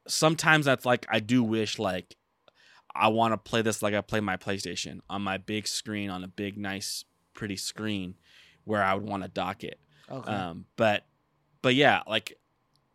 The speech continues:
Speaker 1: largely I would play handheld, I think. But I definitely think for those people who are, uh,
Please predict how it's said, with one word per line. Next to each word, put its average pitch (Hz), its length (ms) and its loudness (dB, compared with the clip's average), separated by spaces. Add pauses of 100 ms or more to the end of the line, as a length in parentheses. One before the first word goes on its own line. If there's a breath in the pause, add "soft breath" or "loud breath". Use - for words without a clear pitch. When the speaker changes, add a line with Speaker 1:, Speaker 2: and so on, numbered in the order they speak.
(240)
Speaker 1:
largely 135 500 2
I 123 100 6
would 117 140 0
play 117 160 -4
handheld, 110 440 -6
I 90 100 -8
think. - 320 -20 (1500 soft breath)
But 107 100 -2
I 107 60 0
definitely 127 360 2
think 117 320 -4
for 113 160 -2
those 107 280 2
people 110 460 -4 (120)
who 107 240 -2
are, 92 480 0 (560)
uh, - 380 -6